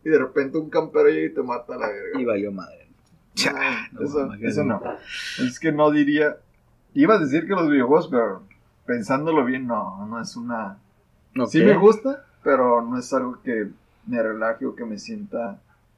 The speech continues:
Speaker 2: Ok.
Speaker 1: que me sienta sin estrés o algo así.
Speaker 2: Perfecto.
Speaker 1: Ah,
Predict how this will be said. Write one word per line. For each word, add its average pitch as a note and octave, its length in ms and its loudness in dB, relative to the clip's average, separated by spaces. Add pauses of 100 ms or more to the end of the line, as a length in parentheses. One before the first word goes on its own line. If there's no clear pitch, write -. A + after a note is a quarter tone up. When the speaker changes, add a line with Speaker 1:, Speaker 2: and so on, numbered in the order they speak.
(120)
Speaker 2:
Ok. G2+ 200 -6 (680)
Speaker 1:
que - 100 -6
me A#2 120 -6
sienta A2 800 -6 (140)
sin B2 260 -4
estrés A#2 520 -2
o A2+ 60 0
algo A2+ 160 -2
así. - 280 -8 (400)
Speaker 2:
Perfecto. G2 640 -4 (720)
Speaker 1:
Ah, D#3 440 0